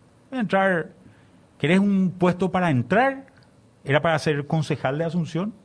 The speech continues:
"¿Querés un puesto para entrar o querés un puesto para no entrar?". "No, no, yo quiero un puesto para no entrar". Bueno, pusieron creo que en el número nueve en la lista, ¿verdad?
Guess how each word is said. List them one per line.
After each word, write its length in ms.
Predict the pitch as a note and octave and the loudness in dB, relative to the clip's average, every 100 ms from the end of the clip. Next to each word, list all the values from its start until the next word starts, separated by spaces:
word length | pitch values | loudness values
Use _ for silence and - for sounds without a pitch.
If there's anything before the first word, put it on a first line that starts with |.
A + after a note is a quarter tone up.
| - | -8
"¿Querés 140 | C3 | -4
un 80 | C#3 | -2
puesto 240 | D3+ E3+ | -4 -4
para 140 | F3+ F3+ | -4 -2
entrar 240 | E3+ C4 | -2 -4
o 100 | D4 | -6
querés 120 | C4+ | -4
un 80 | A#3+ | -4
puesto 220 | G3 F#3 | -4 -4
para 140 | G3 F3+ | -4 -4
no 120 | E3+ | -4
entrar?". 220 | D#3 B2 | -4 -2
"No, 220 | F3 A#3 | 0 2
no, 60 | G#3+ | 0
yo 180 | D3+ D#3 | -2 -4
quiero 140 | G3 | -2
un 80 | F3+ | -2
puesto 240 | D#3 D3 | -2 -4
para 200 | D#3+ E3 | -2 -2
no 180 | C3+ B2+ | 0 0
entrar". 260 | B2 - - - - - - - - - - - - - - - - - - - - | 0 -4 -8 -10 -12 -14 -16 -16 -16 -14 -6 -6 -4 -8 -10 -20 -12 -10 -10 -12 -10
Bueno, 180 | A#2 F2+ - - _ _ _ _ _ _ _ _ _ _ _ _ _ _ _ _ _ - | -8 -8 -12 -20 _ _ _ _ _ _ _ _ _ _ _ _ _ _ _ _ _ -10
pusieron 260 | G3 F#3+ | -2 -2
creo 140 | D3 D#3 | 2 0
que 80 | D#3+ | 0
en 60 | |
el 500 | D3 C3+ B2 A#2+ A2+ | 0 -2 -4 -4 -2
número 280 | B2 D3 C3 | -2 0 0
nueve 380 | A#2 D3 C#3+ A#2+ | 2 2 2 0
en 100 | G#2+ | -2
la 100 | F#2 | -6
lista, 360 | D#2 - - - | -10 -20 -18 -8
¿verdad? 260 | G#2 C3+ | -6 -6